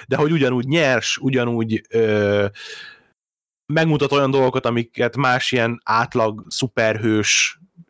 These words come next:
képregény, meg sorozat nem, és ezért nagyon szerethető, illetve hát, ö, G K Simmonsnak a hangja, az, ö, az már önmagában is egy, ö, öröm hallgatni, de az egész voice acting, az összes, ö,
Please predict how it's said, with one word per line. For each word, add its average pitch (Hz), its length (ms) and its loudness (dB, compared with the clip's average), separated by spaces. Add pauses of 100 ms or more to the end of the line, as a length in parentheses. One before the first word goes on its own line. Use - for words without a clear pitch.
(100)
képregény, 107 640 0
meg 101 320 -2
sorozat 107 520 0
nem, 110 400 0 (600)
és 120 200 0
ezért 123 200 2
nagyon 123 180 2
szerethető, 151 720 0
illetve 135 420 2
hát, 135 260 2
ö, 139 340 4
G 135 200 0 (120)
K 117 40 0
Simmonsnak 120 540 -2
a 113 40 2
hangja, 120 600 0 (260)
az, 113 420 0
ö, 120 300 2
az 123 140 -2
már 127 160 0
önmagában 107 520 2
is 101 180 -2
egy, 104 260 0
ö, 104 420 2 (600)
öröm 123 240 0
hallgatni, 139 560 0
de 160 320 0
az 151 180 -6
egész 131 540 0
voice 123 360 0
acting, 113 320 -2
az 123 80 2
összes, 139 460 0
ö, 110 460 2